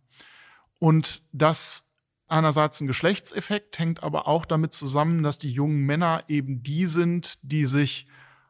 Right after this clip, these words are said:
auf dem Paarungsmarkt, auf dem Partnermarkt noch nicht positioniert haben.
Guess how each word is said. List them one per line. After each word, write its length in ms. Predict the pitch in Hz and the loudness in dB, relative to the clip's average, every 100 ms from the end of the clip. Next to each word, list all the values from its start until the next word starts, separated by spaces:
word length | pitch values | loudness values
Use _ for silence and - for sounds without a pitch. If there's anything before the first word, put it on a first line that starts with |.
| _ | _
auf 180 | - 135 | -4 -2
dem 260 | 143 131 117 - - | 0 0 -2 -10 0
Paarungsmarkt, 1000 | 139 147 165 165 - 151 143 143 143 | 4 4 4 -2 -2 -2 0 0 -4
auf 100 | 139 | -10
dem 240 | 127 131 113 - _ | -8 -6 -6 -10 _
Partnermarkt 960 | 135 143 - 151 139 135 139 139 - - - - - | 0 2 2 -2 0 0 0 -4 -10 -20 -20 -14 -2
noch 120 | 135 | 2
nicht 200 | 143 135 | 2 0
positioniert 800 | - 127 131 - 131 143 196 220 | -2 -2 -2 -2 0 4 4 2
haben. 600 | 185 190 190 196 202 190 | 0 2 0 0 -2 -2